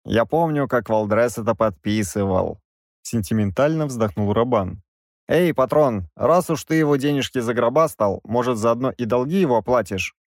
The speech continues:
«Ага, какие еще долги?» «Членские взносы, какие же еще? Энгах обязан каждый год отчислять денежки в родную гильдию».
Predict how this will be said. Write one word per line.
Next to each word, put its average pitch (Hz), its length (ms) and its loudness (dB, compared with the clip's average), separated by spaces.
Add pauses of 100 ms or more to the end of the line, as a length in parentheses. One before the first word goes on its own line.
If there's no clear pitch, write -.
(140)
«Ага, 123 440 4 (140)
какие 160 380 2
еще 180 220 2
долги?» 165 500 0 (440)
«Членские 160 500 2
взносы, 131 440 0
какие 135 340 0
же 104 140 2
еще? 104 420 -2 (340)
Энгах 123 440 0
обязан 143 440 2
каждый 127 320 0
год 123 200 2
отчислять 127 500 -2
денежки 117 420 -2
в 131 60 2
родную 113 320 0
гильдию». 113 600 0